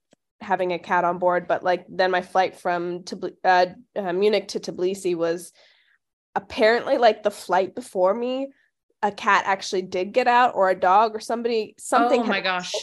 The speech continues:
Speaker 1: happened, like, <laughs> right on the flight before me. And so these flight attendants were already, like, so freaked out, and they were being, like, extra strict on, on everything. They're like, "Okay, you have a cat, it has to go under the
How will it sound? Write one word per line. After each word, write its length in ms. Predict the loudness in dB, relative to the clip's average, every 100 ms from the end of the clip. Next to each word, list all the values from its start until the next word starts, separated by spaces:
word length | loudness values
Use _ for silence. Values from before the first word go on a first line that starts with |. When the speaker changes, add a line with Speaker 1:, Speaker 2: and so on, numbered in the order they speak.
| 2
Speaker 1:
happened, 380 | 2 2 -2 0
like, 240 | -2 0
<laughs> 80 | 4
right 220 | 4 4 0
on 80 |
the 100 | 0
flight 340 | 0 0 0 -2
before 500 | -10 -6 2 2 2
me. 320 | -2 -4 -6 -12 -20 _ -4
And 160 | -2
so 160 | 4 4
these 400 | 4 -2 -6 -6
flight 260 | 2 4 2
attendants 440 | 0 -2 -4 -2
were 100 | 2
already, 380 | 4 4 2 0
like, 220 | -4 -6
so 360 | -12 0 2 2
freaked 440 | 0 -4 -4 0
out, 260 | 2 2 2
and 100 | -2
they 80 | -2
were 80 | 0
being, 240 | 0 0
like, 300 | -2 -2 -6 _ _ 2
extra 440 | 2 2 -4 -8 -8
strict 480 | -10 -2 -2 -2 -6
on, 180 | -10 -10 _ -12 -12 _
on 180 | -4 -2 0
everything. 640 | 0 2 -2 -2 -2 0
They're 120 | 0
like, 200 | 2 0
"Okay, 200 | -4 -4
you 140 | -2 0
have 120 | -2
a 40 | -2
cat, 300 | 0 0 0
it 40 |
has 220 | -2 -2
to 80 | -4
go 300 | -4 -4 -6 _ _ _
under 320 | -2 2 2
the 360 | 2 0 -2